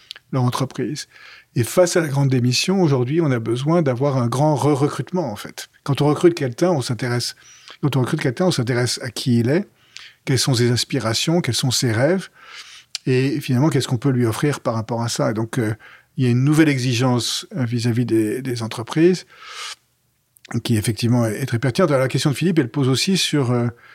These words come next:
euh, on, on appelle ça l'équilibre entre, euh, work and life, le travail et la vie, comme si, un peu bizarre comme, euh, comme concept, parce que c'est un peu comme si la vie était uniquement en dehors du travail. Donc, moi, je réfléchis plutôt en termes de,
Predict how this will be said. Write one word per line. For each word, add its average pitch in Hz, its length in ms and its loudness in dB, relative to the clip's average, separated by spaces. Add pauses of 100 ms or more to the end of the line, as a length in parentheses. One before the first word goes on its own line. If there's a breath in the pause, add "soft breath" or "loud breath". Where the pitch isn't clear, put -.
(440 loud breath)
euh, 120 460 0
on, 135 360 -12
on 123 40 -8
appelle 120 240 -6
ça - 160 0
l'équilibre 123 480 2
entre, 110 260 -2
euh, 117 560 -2
work 135 720 -2
and 120 60 2
life, 147 440 2
le 123 100 -2
travail 127 440 0
et 127 100 -2
la 117 140 2
vie, 160 180 4
comme 123 200 0
si, 156 360 0 (640 loud breath)
un 120 100 0
peu 139 160 0
bizarre 131 420 2
comme, 127 200 -2
euh, 127 180 0
comme 120 280 0
concept, 147 380 0
parce 131 120 -2
que - 80 -4
c'est 139 140 0
un 127 80 2
peu 165 100 0
comme 131 160 0
si 139 140 -2
la 135 100 2
vie 147 140 4
était 156 200 4
uniquement 135 340 2
en - 20 2
dehors 131 160 2
du 123 100 -2
travail. 120 340 -2
Donc, 107 220 -6 (400 loud breath)
moi, 139 140 2
je 127 100 0 (640 loud breath)
réfléchis 135 380 2
plutôt 151 420 4
en 139 140 2
termes 147 280 0
de, 123 240 0